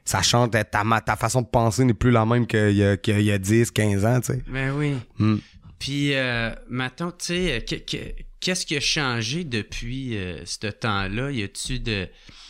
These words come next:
Speaker 2: mettons, de côté créatif, y a-tu une façon que tu procèdes plus ou, euh ?
Speaker 1: Ah ben oui, c'est sûr, parce que, tu sais, les, les premières années, j'avais, j'avais pas beaucoup de,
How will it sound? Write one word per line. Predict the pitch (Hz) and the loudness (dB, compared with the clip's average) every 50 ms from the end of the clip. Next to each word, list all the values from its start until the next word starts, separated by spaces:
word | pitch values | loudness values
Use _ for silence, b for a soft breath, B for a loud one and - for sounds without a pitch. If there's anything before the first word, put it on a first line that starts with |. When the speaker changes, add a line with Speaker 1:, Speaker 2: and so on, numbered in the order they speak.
| B B _ | B B _
Speaker 2:
mettons, | - 107 104 - 131 | -10 -10 -6 -6 -6
de | 131 123 - | -6 -6 -8
côté | - - 131 113 110 113 - 139 131 | -6 -4 -4 -4 -4 -4 -6 -6 -6
créatif, | 131 - - - 123 101 98 - - - 151 147 - - | -4 -6 -6 -4 -4 -4 -4 -6 -6 -8 -8 -8 -8 -8
y | 101 | -8
a-tu | - - - | -8 -8 -10
une | 113 - | -10 -8
façon | - - - 104 - - - 131 127 | -6 -6 -4 -4 -4 -4 -4 -6 -6
que | - - | -8 -10
tu | - | -10
procèdes | - - - 101 95 - - - 120 117 113 107 - - | -10 -8 -6 -4 -2 -2 -4 -4 -4 -6 -8 -10 -12 -8
plus | - 117 113 127 147 165 175 165 - - - 113 | -4 -2 -2 -2 -2 -4 -6 -6 -6 -6 -4 -4
ou, | 110 107 101 101 98 95 92 | -4 -4 -4 -4 -4 -4 -4
euh ? | 90 90 90 90 92 123 120 b b b b b b b b b b _ - | -4 -6 -6 -8 -10 -14 -16 b b b b b b b b b b _ 0
Speaker 1:
Ah | 127 123 | 2 4
ben | 110 101 95 | 4 4 6
oui, | 104 120 147 | 6 6 6
c'est | 143 - 110 98 | 6 4 2 2
sûr, | - 131 123 - | 2 2 0 0
parce | - 98 - | -2 -2 2
que, | - 104 98 | 2 4 2
tu | 90 - | 2 2
sais, | - - 113 | 0 2 2
les, | 101 98 98 | 4 4 4
les | 95 101 98 | 4 4 4
premières | - - 107 101 104 104 101 98 107 | 4 4 4 6 6 6 6 6 4
années, | 101 101 104 120 117 | 6 6 6 6 6
j'avais, | 101 101 92 92 95 92 | 6 4 4 4 4 4
j'avais | 90 95 92 87 92 | 4 4 4 4 2
pas | - - 110 | 2 2 0
beaucoup | 98 92 - - 110 | 0 -2 -2 -2 -2
de, | 95 | -2